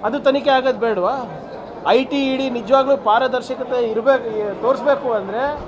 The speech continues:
ಫಸ್ಟ್ ಆರ್ ಎಸ್ ಎಸ್ ಕಚೇರಿಗಳನ್ನ ರೇಡ್ ಮಾಡಿಸಿ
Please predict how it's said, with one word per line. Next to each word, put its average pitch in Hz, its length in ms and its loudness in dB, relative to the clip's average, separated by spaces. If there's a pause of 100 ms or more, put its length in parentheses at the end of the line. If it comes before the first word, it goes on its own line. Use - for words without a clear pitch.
(180)
ಫಸ್ಟ್ 240 260 0
ಆರ್ 240 260 2
ಎಸ್ 254 140 -2
ಎಸ್ - 140 -4
ಕಚೇರಿಗಳನ್ನ 247 640 2
ರೇಡ್ 214 200 -2
ಮಾಡಿಸಿ 190 360 -6